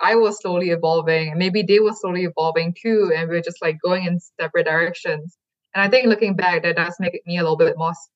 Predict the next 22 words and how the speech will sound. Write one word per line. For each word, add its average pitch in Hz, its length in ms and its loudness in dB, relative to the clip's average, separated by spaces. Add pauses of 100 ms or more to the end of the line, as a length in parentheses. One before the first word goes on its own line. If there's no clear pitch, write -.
(140)
that 220 160 4
does 214 200 2
make 196 140 -2
me 196 100 -2
quite 180 280 -2
sad. 156 400 -2 (360)
And 190 80 -2
that 214 60 4
was 202 140 2
something 185 320 -2
I 165 100 0
did 175 140 2
a 165 40 2
lot 165 140 2
of 165 100 0
reflection 165 540 -2
on 156 260 -4
when 165 160 -4
I 160 100 2
was 165 200 -2
living 180 260 0
alone 170 380 4